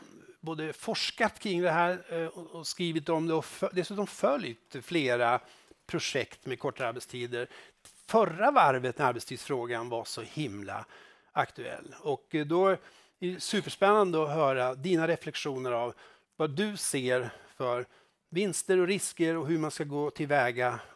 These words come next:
för att möjliggöra en kortare arbetstid och vad, vad du har sett i din forskning och hur det kan appliceras i dagens situation. Varsågod, ordet är ditt.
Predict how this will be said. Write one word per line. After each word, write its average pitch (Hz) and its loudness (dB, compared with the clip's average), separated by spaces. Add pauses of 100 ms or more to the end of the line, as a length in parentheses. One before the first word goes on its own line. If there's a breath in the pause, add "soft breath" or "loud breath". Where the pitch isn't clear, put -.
(260 loud breath)
för 147 -2
att 135 -4
möjliggöra 139 -2
en 214 -6
kortare 147 -2
arbetstid 123 -6
och 123 -6 (540 loud breath)
vad, 156 -2
vad 156 2
du 151 -2
har - 2
sett - -2
i - -6
din 139 -4
forskning 117 -6
och 160 -4
hur 180 -2
det 139 0
kan 190 -2
appliceras 123 -2
i 139 -8
dagens 190 -4
situation. - -10 (1080 loud breath)
Varsågod, 220 -2 (300 loud breath)
ordet 180 -6
är 139 -12
ditt. - -14